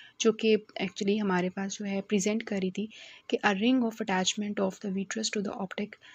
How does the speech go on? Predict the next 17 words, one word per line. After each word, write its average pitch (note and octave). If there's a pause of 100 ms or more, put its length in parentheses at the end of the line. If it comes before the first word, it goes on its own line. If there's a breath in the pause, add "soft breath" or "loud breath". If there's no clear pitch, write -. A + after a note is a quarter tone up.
(260 loud breath)
अ, F#3+
disc, F3+ (480)
ठीक -
है। A#3 (380 soft breath)
So G#3+
ये G#3
आपके -
पास A3
एमसीक्यू G#3+
भी A3
था A3
कि A3+
ये G#3+
वीज G#3+
रिंग G3
जो G3+
है F#3+